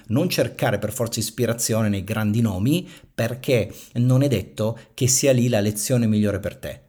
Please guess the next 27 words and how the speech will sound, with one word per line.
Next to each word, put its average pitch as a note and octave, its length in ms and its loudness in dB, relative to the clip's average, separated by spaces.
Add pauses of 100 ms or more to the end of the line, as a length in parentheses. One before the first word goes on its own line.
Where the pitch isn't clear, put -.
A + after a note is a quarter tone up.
ma A#2+ 540 0
trova E2 300 -2
coloro A#2 400 -2
che A#2 160 -4
rispecchiano G#2 540 -4
da F2 80 -6
vicino G2 520 -6 (240)
le A#2 160 0
sfide G2 380 -2
che D#3 160 -4
vivi G2+ 500 -4
anche A2+ 380 -2
tu, G3+ 320 -2
i - 80 -12
tuoi F#2 140 -10
stessi - 320 -4
obiettivi, G2+ 560 -6
magari G#2+ 340 -4
le G2+ 120 -4
paure - 460 -4
che G2 120 -8
hai, D3+ 280 -6 (240)
e - 140 2
ascolta - 500 0
se - 180 -4
ne C3+ 140 -2
hai G#2+ 320 -2